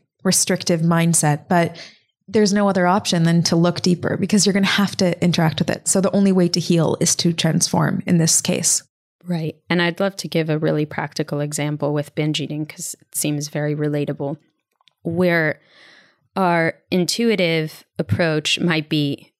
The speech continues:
Speaker 2: "Just stop, just have less." The problem with that approach, which is more of maybe an iskafia approach, is that by trying to have less, the desire becomes more as we try less. Try to have less, the desire becomes more.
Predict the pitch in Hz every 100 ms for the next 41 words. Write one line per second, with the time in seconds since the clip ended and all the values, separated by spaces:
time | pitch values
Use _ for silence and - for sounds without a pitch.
0 | _ 185 180 - - 156 143 143 - _
1 | _ _ _ _ - 208 - 165 175 160
2 | 160 156 - - - - - _ _ _
3 | _ _ _ _ - - 233 262 208 190
4 | 185 185 170 - 196 156 160 - - 175
5 | 180 165 190 175 165 156 - 175 170 156
6 | 156 156 - 170 170 160 151 - 151 139
7 | - - 160 156 156 - _ _ _ _
8 | _ - 185 175 196 185 170 156 156 160
9 | 160 147 151 - - _ _ - 156 170
10 | 170 165 156 - 156 147 147 131 127 _
11 | - 160 160 147 - 147 139 107 - -
12 | - _ - 156 147 147 160 165 165 -
13 | 156 151 151 143 147 147 156 151 - 147